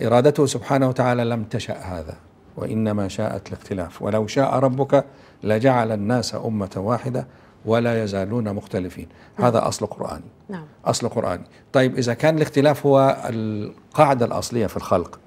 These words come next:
Speaker 2: إيه.
Speaker 1: التعامل حيكون على أي أساس؟ برضو نص القرآن: "وجعلناكم شعوبا وقبائل لتعارفوا". إذا ليس لتصارعوا.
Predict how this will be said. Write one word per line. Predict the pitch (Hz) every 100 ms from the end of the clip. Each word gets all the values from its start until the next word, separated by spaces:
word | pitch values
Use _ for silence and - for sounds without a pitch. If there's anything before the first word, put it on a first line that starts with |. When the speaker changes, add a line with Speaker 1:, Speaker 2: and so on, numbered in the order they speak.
| - 185
Speaker 2:
إيه. | 160 -
Speaker 1:
التعامل | - 117 143 131
حيكون | 117 127 110
على | 104 -
أي | 104
أساس؟ | 92 - 90 104
برضو | 123 110
نص | 117 113 104
القرآن: | - - 117 147 160 - - - - - -
"وجعلناكم | 101 101 101 117 113 107
شعوبا | - - 120 101
وقبائل | 101 98 117 120 - 131 135 143 -
لتعارفوا". | 107 135 135 110 92 98 110 113 98 - - - - - - 117
إذا | 113 131
ليس | 123 139 123
لتصارعوا. | 117 107 - 117 120 90